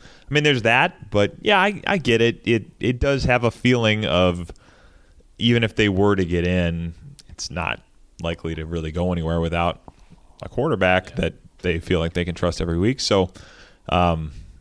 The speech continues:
Speaker 1: yeah, I understand the, the, uh, the degree of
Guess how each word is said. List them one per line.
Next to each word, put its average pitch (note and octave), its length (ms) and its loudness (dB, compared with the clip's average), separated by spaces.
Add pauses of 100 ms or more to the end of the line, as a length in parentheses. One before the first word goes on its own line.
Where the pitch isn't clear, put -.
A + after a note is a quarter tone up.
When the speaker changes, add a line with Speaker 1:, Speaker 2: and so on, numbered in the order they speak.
(120)
Speaker 1:
yeah, - 120 -4
I A#2+ 140 2
understand G2+ 500 0
the, D#2+ 140 -4 (560)
the, D#2+ 360 -6
uh, D#2 180 -8 (760)
the F#2 80 -4
degree F2 500 0
of E2 300 -6